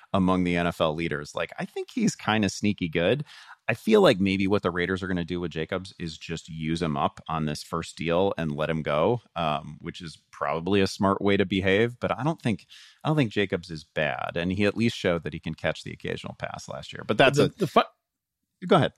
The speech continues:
Speaker 2: Yeah, I don't wanna go too, too far on Jacobs only 'cause this is a wide receiver podcast, but it was funny that in a magazine mock, thinking I,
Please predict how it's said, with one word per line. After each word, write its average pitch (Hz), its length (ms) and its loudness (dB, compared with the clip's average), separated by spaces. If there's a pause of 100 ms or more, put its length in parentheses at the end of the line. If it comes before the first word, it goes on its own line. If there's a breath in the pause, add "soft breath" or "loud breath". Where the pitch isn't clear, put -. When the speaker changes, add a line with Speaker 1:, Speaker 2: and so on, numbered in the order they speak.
Speaker 2:
Yeah, 156 160 6
I 170 40 8
don't 196 120 8
wanna 175 120 8
go 147 120 8
too, 139 220 4
too - 220 0
far 127 280 6
on 120 80 4
Jacobs 120 340 2
only 120 180 4
'cause 110 200 -4
this 110 200 -10
is 120 60 -10
a 123 60 2
wide 113 200 4
receiver 117 360 -2
podcast, 117 500 2
but 127 80 -6
it - 60 -2
was 117 100 -6
funny 131 280 2
that 113 140 4
in 113 140 2
a 110 40 2
magazine 107 500 0
mock, 107 320 0 (640 soft breath)
thinking 135 380 2
I, 113 140 4